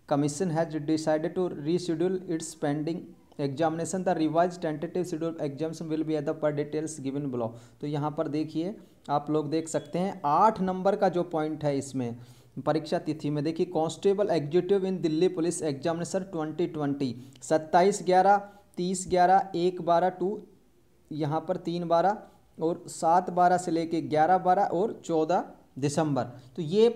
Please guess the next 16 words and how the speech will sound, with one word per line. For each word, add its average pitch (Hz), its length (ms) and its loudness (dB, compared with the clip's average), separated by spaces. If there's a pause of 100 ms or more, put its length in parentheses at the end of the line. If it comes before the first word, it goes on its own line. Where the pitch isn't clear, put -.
पाँच 190 240 2
से 220 160 2
छः 202 220 0
डेट 190 240 0
यहाँ 180 180 2
पे 180 140 -2
की 180 180 -2
है, 214 80 4
सत्ताईस 185 520 0
से 180 60 -2
लेके 170 260 -2
तीस, 208 420 -4 (440)
एक 190 220 4
से 190 140 0
लेके 175 300 0
तीन, 220 440 -4